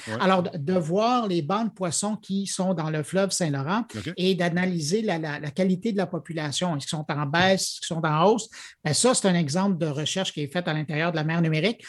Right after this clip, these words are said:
Speaker 2: On va parler avec une des responsables de l'initiative. Et autre entrevue que je fais, si le monde du podcast vous intéresse, je parle avec l'éditeur du magazine Podmost. C'est un, évidemment, c'est avec un nom comme ça, c'est un, un magazine français.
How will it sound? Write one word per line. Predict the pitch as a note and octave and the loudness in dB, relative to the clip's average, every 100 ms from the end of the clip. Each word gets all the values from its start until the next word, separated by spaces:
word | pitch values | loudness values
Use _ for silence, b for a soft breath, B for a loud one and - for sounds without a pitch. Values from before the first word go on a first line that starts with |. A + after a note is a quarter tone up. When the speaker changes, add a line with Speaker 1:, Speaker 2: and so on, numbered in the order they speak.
| B B | B B
Speaker 2:
On | |
va | F3 | 4
parler | F#3 G3 | 6 6
avec | G3 F#3+ | 4 4
une | G3 | 6
des | G3 | 6
responsables | F3 - F3 D#3 G3 G3 | 4 2 0 0 0 2
de | E3 | 0
l'initiative. | D#3+ D#3 E3+ - C4 A#3+ - | -2 -2 -2 -2 -2 -4 -4
Et | F3+ F#3 | -4 0
autre | B3+ F4 - | 0 0 -2
entrevue | G3+ - F3 G3 B3 - B B - | -2 0 0 0 -2 -6 B B -2
que | E3+ | -2
je | - | 0
fais, | G#3+ A#3+ | 0 0
si | - G3+ | 0 0
le | F3+ | 0
monde | F#3+ G#3 | 0 -2
du | - | -4
podcast | E3 D3+ A3 G#3 - | -6 -6 -6 -6 -2
vous | E3+ | 0
intéresse, | E3 D#3+ D#3+ G#3+ - - B B | 2 2 2 2 0 -4 B B
je | D#3+ | -2
parle | E3 A3+ | 2 4
avec | G3 F#3 | 4 4
l'éditeur | E3+ C3 G3 G3+ | 2 2 4 4
du | G3 D#3+ | 4 0
magazine | D3+ D3+ E3 G3 F#3+ _ _ - | 0 0 2 2 0 _ _ -2
Podmost. | A3 G#3 - _ - D#3+ F3+ A#3 - - - _ - | 0 0 -4 _ -6 -2 0 0 0 -4 -8 _ -10
C'est | - | -4
un, | D#3 C#3+ C#3+ | 0 0 -2
évidemment, | C3+ D3+ E3 | -4 -2 -2
c'est | - D3 | -4 -6
avec | C3+ D3 | -6 -4
un | D#3+ | -2
nom | E3 | -2
comme | E3 D3 | 0 0
ça, | - F#3 | 2 2
c'est | E3 | 2
un, | C#3 D3+ C#3 | 0 0 -4
un | C#3 | -4
magazine | D3+ C#3+ F3+ | -2 0 2
français. | F3 D#3 C#3+ G3 A#3+ | 2 0 2 2 0